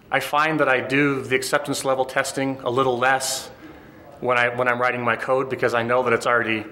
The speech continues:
tested at the lower level. So I don't, for web application development, for example, I don't spend a lot of time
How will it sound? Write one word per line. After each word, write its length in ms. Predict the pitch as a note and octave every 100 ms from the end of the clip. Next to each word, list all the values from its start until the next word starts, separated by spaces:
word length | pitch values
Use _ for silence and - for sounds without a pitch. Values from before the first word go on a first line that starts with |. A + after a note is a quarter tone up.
| -
tested 360 | C3+ B2+ C3
at 100 | A#2
the 80 | A2+
lower 280 | A2 A2 G#2+
level. 360 | G2+ G2 F#2+ -
So 120 | -
I 80 | B2+
don't, 240 | A#2+ A2+
for 140 | - B2+
web 240 | A2 C3+
application 500 | B2+ B2 A#2 B2 A#2+
development, 400 | A2 G#2+ G#2 A2+
for 140 | - A2+
example, 380 | G#2 G#2 A2
I 60 | A2
don't 120 | A2
spend 220 | - A#2
a 20 | G#2
lot 160 | G#2
of 80 | G#2
time 320 | A2 G2+ G2